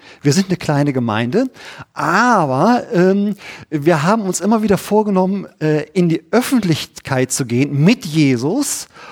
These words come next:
und so dem Wirken Gottes, äh, und das auch auf eine größere Plattform. Wir haben das die letzten Jahre schon immer mal wieder gemacht im Universum, so das alte Kino von Bünde, äh, ein paar Tage, Wochenende gemietet,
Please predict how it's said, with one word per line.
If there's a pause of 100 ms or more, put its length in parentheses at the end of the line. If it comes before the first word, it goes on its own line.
(160)
und
so
dem
Wirken
Gottes, (380)
äh,
und
das
auch
auf
eine
größere
Plattform.
Wir
haben
das
die
letzten
Jahre
schon
immer
mal
wieder
gemacht (320)
im
Universum,
so
das
alte
Kino
von
Bünde, (140)
äh,
ein
paar
Tage,
Wochenende
gemietet,